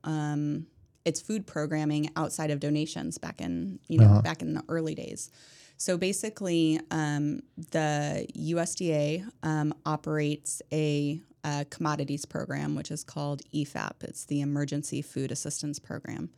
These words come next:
Speaker 1: And basically, as a, as the U S D A is helping subsidize, uh, cost of, like, crops and, like, product,
Speaker 2: Mm-hmm.
Speaker 1: um, they will, um,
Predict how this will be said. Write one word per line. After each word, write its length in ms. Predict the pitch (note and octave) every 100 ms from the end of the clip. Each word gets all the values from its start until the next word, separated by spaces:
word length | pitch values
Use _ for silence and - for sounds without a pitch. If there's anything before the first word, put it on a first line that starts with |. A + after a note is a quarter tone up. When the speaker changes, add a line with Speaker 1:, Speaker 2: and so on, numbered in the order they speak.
| _ - - _ _ _ -
Speaker 1:
And 460 | E3 D#3+ D#3+ D#3 - D#3 -
basically, 720 | E3+ F3+ F3 - D#3+ D#3 D3+
as 640 | - D3+ D3+ D3 D3 D3 - -
a, 420 | D#3 D3 C#3+ D3 - - - - - - _ _ _ _ _
as 300 | - D#3 D#3+
the 80 | E3
U 100 | E3+
S 160 | F3 -
D 100 | E3
A 100 | D#3
is 120 | D#3
helping 520 | - D#3 D3+ D#3 D3+
subsidize, 1040 | D#3 - F3 F3 - D3+ C#3+ E3+ A#3 - - _ _ _ _ -
uh, 260 | D#3 D3+ E3 - -
cost 360 | - D3+ D3+ E3
of, 120 | D3+
like, 160 | C#3+
crops 380 | - D#3 B2+ -
and, 80 | E3
like, 160 | D#3+ -
product, 540 | - - E3 - -
Speaker 2:
Mm-hmm. 200 | A#2+ A#2+ B2 - _ -
Speaker 1:
um, 360 | E3+ D#3 D3+ -
they 560 | D#3 E3+ E3+ E3 E3 -
will, 800 | E3 E3 D#3+ D#3 D3+ D3 D3 D3
um, 680 | - D3+ C#3+ C#3 - G#1+ G3+